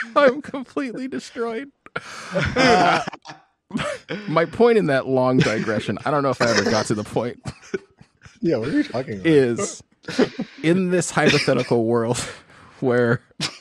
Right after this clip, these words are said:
Speaker 1: they, they, restaurants, vegetarian restaurants have the empathy to think of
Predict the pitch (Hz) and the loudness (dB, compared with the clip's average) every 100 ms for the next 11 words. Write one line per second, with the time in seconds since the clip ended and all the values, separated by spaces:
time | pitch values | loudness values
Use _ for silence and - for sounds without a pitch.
0 | - - - - - _ 127 127 120 - | -20 -18 -18 -18 -20 _ 0 2 2 -4
1 | 120 127 117 107 127 - - - - 123 | -6 -4 -4 -6 -12 -18 -20 -18 -6 0
2 | 151 - 131 117 - 123 117 131 117 113 | 0 0 -4 -2 -4 -6 -4 -4 -4 -6
3 | 110 101 90 - - - 123 110 101 110 | -6 -8 -8 -10 -12 -8 -6 -6 -8 -8
4 | 101 117 123 127 - 90 73 - _ _ | -8 -6 -6 -6 -8 -12 -12 -16 _ _
5 | _ _ _ _ _ _ - 120 104 90 | _ _ _ _ _ _ -4 -2 -2 -4
6 | - 156 151 - 107 90 85 - | -4 0 0 0 -2 -4 -8 -16